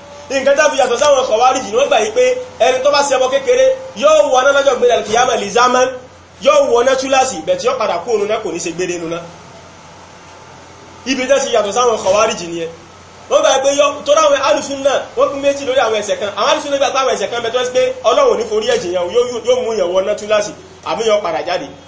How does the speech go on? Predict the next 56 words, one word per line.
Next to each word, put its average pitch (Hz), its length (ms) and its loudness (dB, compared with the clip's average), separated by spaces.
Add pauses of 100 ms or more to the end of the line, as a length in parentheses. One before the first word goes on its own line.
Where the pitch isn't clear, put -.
(140)
So, - 140 -2
inú 226 200 4
ẹ̀ 254 240 2
ni 196 80 -4
wọ́n 214 140 -2
fi 208 200 -10
àṣírkùl 190 420 -8
asgar 185 360 0
sí. - 160 -14 (580)
So, 202 140 -6
bẹ̀tẹ̀ 190 260 0
àwọn 220 200 0
kan 226 120 -4
sọ 208 100 -4
pé 226 120 0 (240)
ẹbọ 185 200 -2
kékeré 208 280 -2
ò 185 40 -4
rí 170 100 -10
bẹ́ẹ̀. 170 200 -6
Àmì 208 260 -2
eléyìí 277 300 -4
tó 247 160 -2
lálàáfíà 233 520 2
jù 196 120 -6
nínú 214 160 -6
gbogbo 220 220 -8
orúkọ 240 360 0
táwọn 220 200 0
afá 208 160 -2 (100)
rọ̀ 185 160 -4
jáhà 202 260 0
jù 151 140 -8
ni 160 80 -12
pé 180 240 -6 (440)
ẹbọ 175 260 0
kékeré 196 320 -4
ń 202 40 -12
tòótọ́ 170 240 -6
Ọlọ́run 165 240 -2
ò - 20 -8
ní 156 100 -8
forí 156 200 -8
ẹ̀ 170 100 -4
jìyàn 135 220 -14
o. 123 40 -14 (960)
So, 208 100 -4
yé 214 80 4
báyìí 202 160 2
nísìn, 185 220 -10 (300)
ń 190 140 -6
làwọn 185 260 -4
afá 185 240 0
fara 175 300 -4
mọ́ 190 120 0
jù. - 160 -8